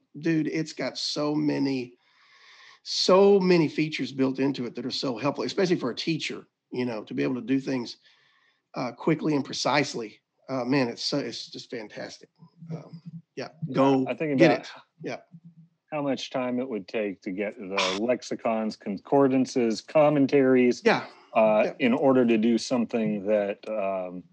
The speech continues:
Speaker 2: you know, just gathering all the books and
Speaker 1: Yes.
Speaker 2: Logos does it like that.
Speaker 1: Boom. Yeah.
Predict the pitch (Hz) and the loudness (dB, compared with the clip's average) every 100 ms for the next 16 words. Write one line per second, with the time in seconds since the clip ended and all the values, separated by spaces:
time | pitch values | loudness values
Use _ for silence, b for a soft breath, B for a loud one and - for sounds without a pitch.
0 | _ - _ _ - 117 113 123 107 98 | _ -20 _ _ -4 0 2 0 -2 2
1 | 117 147 143 117 104 104 101 92 101 110 | 4 6 4 2 0 0 -2 -2 -2 -2
2 | - 139 156 233 - - - - - 92 | -6 2 4 6 4 0 -6 -6 -4 -2
3 | 101 98 - - _ _ - 101 87 - | -4 -6 -6 -14 _ _ -10 -8 -4 4
4 | 180 170 123 - - 156 110 | 6 6 4 -2 -6 -4 -4